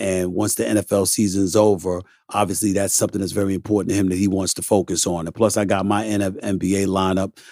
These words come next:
Uh, Mad Dog Russo's still gonna be there. J J Redick's gonna be there. Kendrick Perkins is gonna be there. Monica McNutt is going to be there. Plus, I'm adding a few people, in it, but I won't make that announcement as of yet. It'll be a surprise,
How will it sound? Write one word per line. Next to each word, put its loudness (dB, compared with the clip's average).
Uh, -2
Mad 2
Dog 2
Russo's 0
still 2
gonna 0
be 2
there. 2
J 2
J 2
Redick's 2
gonna -4
be 0
there. 2
Kendrick 0
Perkins 0
is -2
gonna -2
be 0
there. 2
Monica -2
McNutt 2
is -2
going -2
to -2
be -2
there. 0
Plus, 2
I'm 0
adding 2
a -6
few -2
people, 0
in -4
it, -10
but -4
I 0
won't 2
make 0
that 0
announcement 0
as -4
of -6
yet. 2
It'll 0
be -2
a -2
surprise, -4